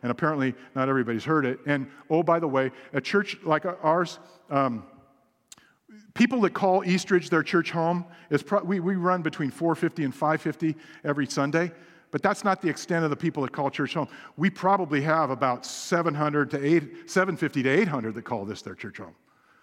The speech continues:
So if your friends aren't here when I say this, please tell them so I don't have to say it again. You heard us talk about the elevator to make it possible to build the basement, 'cause we gotta put that in first. We talked about that last year,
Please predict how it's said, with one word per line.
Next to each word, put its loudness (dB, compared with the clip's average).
So -2
if -6
your 2
friends 0
aren't 0
here 2
when -2
I 2
say 0
this, -4
please -2
tell 0
them -2
so -4
I -2
don't 0
have -4
to -8
say -6
it -4
again. -2
You 4
heard 4
us -2
talk 2
about 0
the -2
elevator 4
to -6
make 2
it -2
possible 0
to -4
build 0
the -2
basement, -2
'cause -10
we -4
gotta 2
put -8
that -2
in -6
first. -8
We -6
talked 0
about 0
that 0
last 0
year, 2